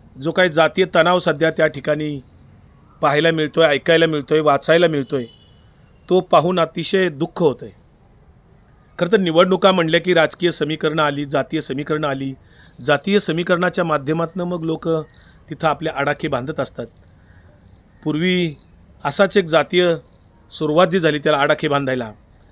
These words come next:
ती भारतीय जनता पार्टीने पूर्वी साधारण त्याला वीस एक वर्ष होऊन गेली. बीड जिल्ह्यातनंच त्याची स्थापना झाली किंवा सुरुवात झाली म्हणा. ओबीसींना एकत्र करण्याच्यासाठी त्यावेळच्या तत्कालीन नेत्यांनी बीड जिल्ह्यातनं माधव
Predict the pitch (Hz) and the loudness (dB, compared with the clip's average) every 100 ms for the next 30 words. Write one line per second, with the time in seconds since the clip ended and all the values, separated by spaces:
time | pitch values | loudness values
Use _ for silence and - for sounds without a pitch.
0 | _ _ _ - _ _ - 143 123 123 | _ _ _ -20 _ _ -8 -4 -6 -4
1 | 202 185 170 180 175 165 165 175 175 156 | 0 2 4 2 4 2 0 -4 -4 -2
2 | 165 131 113 _ _ _ - 135 143 156 | -2 -4 -8 _ _ _ -8 -4 -2 -2
3 | 160 156 160 156 151 151 180 165 156 165 | 0 2 4 2 -2 -4 -2 -2 -4 -4
4 | 127 170 185 143 120 - _ _ _ _ | -4 -2 -2 -4 -6 -12 _ _ _ _
5 | _ _ _ 117 165 160 170 170 175 214 | _ _ _ -2 -2 2 2 2 2 0
6 | 185 175 175 156 135 160 160 135 117 113 | 0 -2 -2 0 0 0 -2 -2 -6 -12
7 | _ _ _ _ _ - 175 226 - 170 | _ _ _ _ _ -6 -4 -2 0 4
8 | 190 175 156 147 131 107 101 _ _ _ | 4 4 2 0 -6 -10 -16 _ _ _
9 | _ _ _ _ _ _ _ _ _ - | _ _ _ _ _ _ _ _ _ -8
10 | 147 160 190 208 214 180 - 202 208 196 | -4 -2 -2 2 4 4 2 2 2 2
11 | 165 175 185 151 135 - 160 160 175 156 | 0 -2 -2 -2 -4 -4 0 2 2 0
12 | 175 156 - 165 170 165 147 160 165 147 | -2 -4 -4 -2 -2 -2 -4 -4 -4 -2
13 | 165 151 139 147 160 165 147 151 151 156 | -2 -2 -4 -4 -6 -8 0 2 2 4
14 | 202 | 4